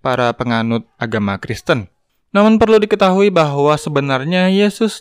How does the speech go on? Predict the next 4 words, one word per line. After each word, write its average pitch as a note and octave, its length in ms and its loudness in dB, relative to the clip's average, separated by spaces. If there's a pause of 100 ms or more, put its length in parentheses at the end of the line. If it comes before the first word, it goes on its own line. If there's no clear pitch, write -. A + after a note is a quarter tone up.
dan F3 380 -2
para D#3 260 2
murid-muridnya D3 880 -2
sendiri, F#3 560 -2